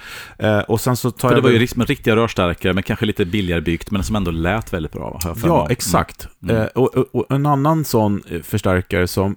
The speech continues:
Speaker 1: liksom var dyr, men som nu går att köpa väldigt billigt,
Speaker 2: Mm.
Speaker 1: vad jag har sett, för jag har gjort lite research.
Speaker 2: Mm.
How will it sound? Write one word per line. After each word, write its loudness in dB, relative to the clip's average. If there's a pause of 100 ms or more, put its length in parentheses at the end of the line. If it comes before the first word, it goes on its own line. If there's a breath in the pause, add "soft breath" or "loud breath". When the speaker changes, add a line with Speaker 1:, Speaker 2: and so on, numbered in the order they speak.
Speaker 1:
liksom -4
var 2 (140)
dyr, 0
men 0
som -2
nu 0
går 0
att -4
köpa -4
väldigt -2
billigt, -2 (240)
Speaker 2:
Mm. -4
Speaker 1:
vad 4
jag 4
har 0
sett, -4
för -2
jag 4
har 2
gjort 0
lite -2
research. -2
Speaker 2:
Mm. -4